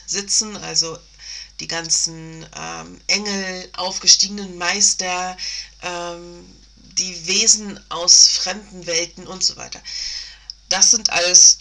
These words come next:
die hohen Energien, die reinen und heiligen Energien,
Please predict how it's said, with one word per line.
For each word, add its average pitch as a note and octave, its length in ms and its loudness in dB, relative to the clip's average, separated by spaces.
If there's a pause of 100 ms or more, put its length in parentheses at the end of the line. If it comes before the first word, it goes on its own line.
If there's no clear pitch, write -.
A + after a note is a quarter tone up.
die F3 140 -2
hohen A#3 380 -2
Energien, G3+ 680 -4
die E3 240 -4
reinen F#3 760 -2
und E3 400 0
heiligen G3 420 -4
Energien, F3 580 -6